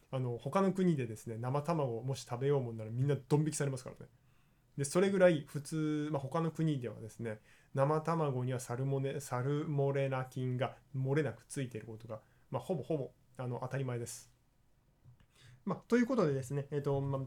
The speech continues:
まとめさせていただくと、えー、す-、細菌発酵でですね、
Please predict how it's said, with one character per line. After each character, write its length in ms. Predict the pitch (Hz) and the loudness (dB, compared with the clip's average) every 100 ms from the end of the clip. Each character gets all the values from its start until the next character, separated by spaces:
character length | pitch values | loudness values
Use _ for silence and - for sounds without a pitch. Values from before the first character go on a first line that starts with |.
| 143 | -2
ま 140 | 139 | 0
と 80 | 139 | 0
め 80 | 170 | 0
さ 120 | 160 | -2
せ 60 | 156 | -4
て 80 | 147 | -2
い 20 | |
た 80 | 147 | -2
だ 80 | |
く 120 | 143 - | -2 -2
と、 240 | 156 - _ _ _ - | -2 -2 _ _ _ -6
え 180 | 139 131 | -4 -4
ー、 40 | |
す-、 120 | - 147 135 | -6 -6 -6
細 220 | 127 185 180 | 0 2 2
菌 140 | 185 | 2
発 180 | 175 180 | 0 -2
酵 120 | 127 | -6
で 100 | 117 | -6
で 100 | 110 | -10
す 120 | - | -10
ね、 200 | 120 113 | -10 -10